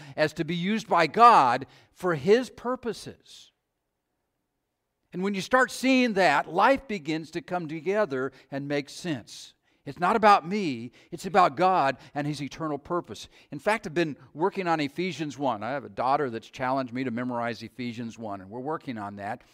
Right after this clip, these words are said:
And she said to me the other day, "Dad, do you realize that in Ephesians,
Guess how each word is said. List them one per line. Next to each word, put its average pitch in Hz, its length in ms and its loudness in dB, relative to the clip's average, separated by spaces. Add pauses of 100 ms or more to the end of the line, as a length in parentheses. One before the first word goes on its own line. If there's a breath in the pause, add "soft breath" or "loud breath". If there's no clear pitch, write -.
(180 soft breath)
And 151 100 -10
she 233 160 -8
said 233 280 0
to 208 80 -6
me 180 120 -4
the 156 160 -2
other 147 180 0
day, 127 260 0
"Dad, 190 340 -6
do 123 80 -16
you 220 140 -8
realize 165 500 -2 (160 loud breath)
that 156 140 -4
in 147 100 -2
Ephesians, 147 720 -4